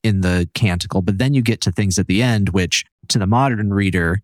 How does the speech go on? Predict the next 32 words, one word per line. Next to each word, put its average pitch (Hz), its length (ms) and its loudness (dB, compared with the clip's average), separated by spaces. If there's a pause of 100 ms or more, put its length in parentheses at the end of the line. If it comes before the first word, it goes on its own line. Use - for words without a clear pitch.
um, 92 380 -2
sound 104 420 -2
pretty 98 260 -2
harsh - 540 -2
and, 95 220 0
and 95 400 -2
seem 127 240 0
like 107 180 2
a 101 60 0
bit 117 160 0
of 95 100 -2
a 101 60 0
buzzkill, 90 680 -2 (300)
um, 92 340 -2
where 117 180 2
he's 104 160 2
talking 95 380 0
about 87 400 0 (380)
bodily 90 420 -2
death, 101 380 -2 (140)
where 98 120 0
he's 95 120 0
talking 85 300 -2
about 87 260 0
woe 107 400 0
to 104 120 0
those 98 260 0
who 104 100 2
die 95 240 0
in 95 160 2
mortal 90 300 0
sin. 98 520 2